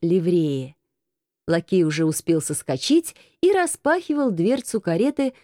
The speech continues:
с почтительной ловкостью. Из кареты вышли два господина, внешний вид которых свидетельствовал о их высоком положении. Когда Лазарь широко распахнул перед ними дверь,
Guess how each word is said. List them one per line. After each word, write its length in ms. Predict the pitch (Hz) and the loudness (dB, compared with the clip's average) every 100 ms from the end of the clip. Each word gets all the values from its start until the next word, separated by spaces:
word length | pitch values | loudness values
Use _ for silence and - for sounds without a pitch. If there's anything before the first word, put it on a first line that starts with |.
| _ | _
с 120 | - - | -6 -4
почтительной 800 | 143 - - 247 - 180 165 | -4 -4 -4 -6 -2 0 0
ловкостью. 720 | 151 147 147 - - - - 139 _ _ _ _ _ _ _ _ - | 0 0 -4 -8 -12 -12 -14 -16 _ _ _ _ _ _ _ _ -6
Из 180 | 160 | -4
кареты 440 | - 175 302 392 339 | -2 0 0 2 2
вышли 320 | 247 - 330 | 2 0 0
два 220 | 269 190 | 2 0
господина, 840 | 220 254 330 330 196 156 151 151 - _ _ _ _ - | 0 -4 -2 0 0 0 0 -4 -8 _ _ _ _ -4
внешний 600 | 151 175 170 160 170 165 | 0 2 2 0 0 2
вид 200 | 156 - | 0 -2
которых 600 | 143 139 220 311 349 - _ _ - | -6 -2 0 2 0 -2 _ _ 0
свидетельствовал 800 | 381 381 370 330 - 320 320 - | 4 4 4 0 0 0 0 0
о 180 | 262 285 | 0 2
их 240 | 302 302 | 2 0
высоком 880 | 302 330 339 - 170 175 175 196 190 | 0 0 0 0 2 2 2 -2 -2
положении. 960 | 160 151 160 135 139 131 127 120 - - _ _ _ _ _ _ _ _ - | 0 0 0 -2 -2 0 -2 -4 -8 -16 _ _ _ _ _ _ _ _ -4
Когда 320 | 156 151 180 | -2 0 0
Лазарь 440 | 185 180 160 170 - | 0 0 0 -2 -4
широко 500 | - 220 202 196 202 | -6 -2 -2 -2 -2
распахнул 580 | 165 - 151 - 185 180 | -2 -2 -4 -2 0 0
перед 260 | - 170 | 0 0
ними 260 | 170 190 156 | 2 2 2
дверь, 420 | 147 175 240 262 | 2 2 0 -2